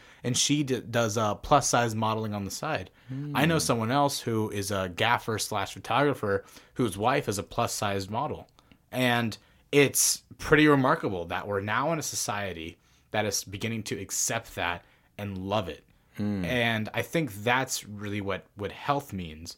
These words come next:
Speaker 2: Mm-hmm.
Speaker 1: But do you think that that could also lead to allowing for someone to let themselves loose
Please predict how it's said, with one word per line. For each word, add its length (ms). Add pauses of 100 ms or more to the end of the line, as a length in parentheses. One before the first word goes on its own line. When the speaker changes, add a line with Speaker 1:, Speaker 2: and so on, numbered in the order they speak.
(160)
Speaker 2:
Mm-hmm. 320
Speaker 1:
But 120
do 80
you 60
think 160
that 180
that 440
could 140
also 360
lead 440
to 460 (300)
allowing 500
for 120
someone 560
to 280
let 220
themselves 600
loose 440